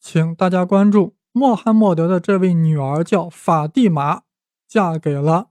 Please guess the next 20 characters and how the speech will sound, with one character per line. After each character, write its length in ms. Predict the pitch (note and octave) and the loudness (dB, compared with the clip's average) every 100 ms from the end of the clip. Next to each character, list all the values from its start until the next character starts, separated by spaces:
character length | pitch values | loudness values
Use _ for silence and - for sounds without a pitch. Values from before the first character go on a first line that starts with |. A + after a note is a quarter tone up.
| - | -4
阿 120 | F3+ | 0
里。 200 | E3+ F#3+ _ _ _ _ _ | 0 -2 _ _ _ _ _
好， 220 | - F3 | -6 -6
回 160 | - F3+ | -2 0
到 100 | G3+ | 0
我 60 | D#3 | -4
们 80 | |
刚 160 | D#3+ F3 | -4 -2
才 100 | E3 | -2
的 80 | D#3+ | -2
线 180 | D#3+ D3 | -2 -6
索， 200 | E3 - _ _ _ _ _ | -8 -18 _ _ _ _ _
呃， 180 | E3+ E3+ | -4 -2
就 140 | A3 | -2
是 160 | A3 G#3 | 0 0
因 180 | G#3+ A3 | 0 0
为 140 | G#3+ | 0
内 240 | B3 C#4 F#3 | 0 0 0
部 160 | E3 | 0
呀 180 | C#3+ | -4